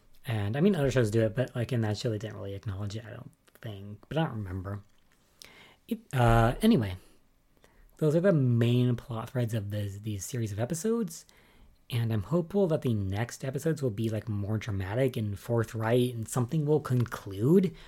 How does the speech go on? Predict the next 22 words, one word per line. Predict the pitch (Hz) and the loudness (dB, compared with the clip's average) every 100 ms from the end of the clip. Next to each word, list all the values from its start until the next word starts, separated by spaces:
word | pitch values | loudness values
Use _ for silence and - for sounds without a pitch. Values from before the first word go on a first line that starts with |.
| - | -12
because | - 127 117 113 | -8 -2 0 2
we | 160 | 2
just | 220 | 0
keep | - 107 | -2 -6
stringing | - 104 107 147 | -6 -6 0 2
it | 165 | 2
along. | 160 131 123 92 90 - _ - - | 0 -2 -6 -8 -16 -20 _ -20 -20
Just | - | -12
like, | 127 117 - _ | -10 -10 -16 _
here | - - 123 | -14 -2 2
is | 143 139 | 2 2
this | 160 | -2
thing | 190 185 | 2 2
that's | 156 | 2
gonna | - 117 | 0 -2
happen, | 113 127 101 92 | -2 -4 -10 -10
but | 98 | -8
maybe | 98 92 123 | -8 -4 -2
it's | 147 180 | 0 0
not | 165 | -2
gonna | 160 123 | -2 -4
happen. | 113 104 110 110 | -4 -6 -10 -14